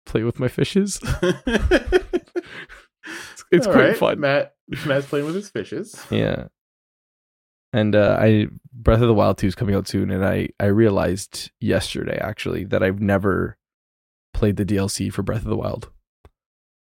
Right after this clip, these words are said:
Speaker 1: There's two D L C packs, and I did not play either of them. So I'm gonna do that. That's my promise. I said it on stream, so now I have to do it.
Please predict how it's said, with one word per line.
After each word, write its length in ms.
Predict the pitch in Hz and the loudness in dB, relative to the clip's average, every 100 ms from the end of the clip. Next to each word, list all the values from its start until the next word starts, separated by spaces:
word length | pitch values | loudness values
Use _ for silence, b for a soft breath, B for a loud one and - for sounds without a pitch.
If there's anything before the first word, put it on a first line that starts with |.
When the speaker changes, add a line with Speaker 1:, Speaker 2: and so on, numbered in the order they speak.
| _ _ _ _ _ _ - | _ _ _ _ _ _ -2
Speaker 1:
There's 180 | 107 | -2
two 200 | - - | 0 -2
D 80 | 107 | 2
L 80 | 107 | 0
C 200 | 104 107 | 0 -4
packs, 460 | 101 101 90 - - | -2 -2 -4 -8 -10
and 120 | 107 101 | -6 -2
I 80 | 98 | -2
did 100 | 98 | -4
not 180 | 98 | -6
play 160 | - 101 | -2 -2
either 140 | 98 92 | -2 -6
of 100 | - | -8
them. 240 | 110 107 _ _ _ _ _ _ _ _ _ _ | -10 -12 _ _ _ _ _ _ _ _ _ _
So 480 | - - 104 98 101 - | -8 0 2 2 0 0
I'm 160 | 113 | 2
gonna 160 | 165 185 | 4 2
do 140 | 113 | 0
that. 240 | 110 - - _ _ _ _ _ _ | -4 -6 -10 _ _ _ _ _ _
That's 220 | 113 110 | -2 0
my 100 | 131 | 2
promise. 420 | 120 107 98 82 - | 2 2 0 -2 -2
I 120 | 110 | 0
said 180 | - 123 | 4 6
it 80 | |
on 120 | 131 127 | 4 4
stream, 220 | - 117 | 2 0
so 120 | - | 2
now 60 | 104 | 0
I 60 | |
have 200 | 98 95 | 2 0
to 80 | - | -4
do 140 | - 82 | -4 -4
it. 140 | - | -4